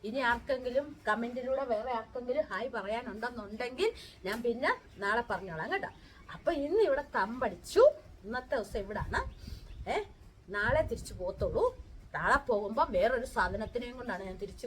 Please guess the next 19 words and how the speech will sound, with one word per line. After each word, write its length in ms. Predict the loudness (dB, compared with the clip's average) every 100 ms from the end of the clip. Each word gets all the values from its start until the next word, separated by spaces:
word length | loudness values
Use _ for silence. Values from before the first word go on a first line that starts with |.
| -4
പോകുന്നത്. 420 | -4 -4 0 0 0 -6 -18 -14 -14 -10 -6
നമ്മുടെ 280 | 0 2 4
കയ്യിലോട്ട് 560 | 4 4 4 4 4 2
ഇങ്ങനെ 200 | 0 0 -2 -2
ഒരു 100 | 0
സാധനം 320 | 4 4 2 -4
തിരിച്ച് 260 | -4 -4 -4 -2
നമ്മുടെ 220 | 0 0 4
കാറിനകത്ത് 460 | 6 6 4 -2 -4 -2
കാണുമായിരിക്കും, 560 | -2 0 -2 -2 -2 -2 -6 -6 6
അതായിരിക്കും 500 | 10 12 10 4 -4 -6 -8 -6
എൻ്റെ 180 | 0 2 2
അമ്മ 380 | -2 -8 -6 -6 -6 -14 -20 -12 -6 -6 4
കേട്ടോ. 200 | 6 6 4 -4 -14 -14 -18 -20 -20 -18 2
പാവം 300 | 6 6 4 2
അല്ലേ? 180 | 2 2 0 -18 -20 -6 0
അപ്പം 220 | 4 6 6 2
ഇന്നത്തെ 300 | -4 2 2 2
വീഡിയോ 200 | 2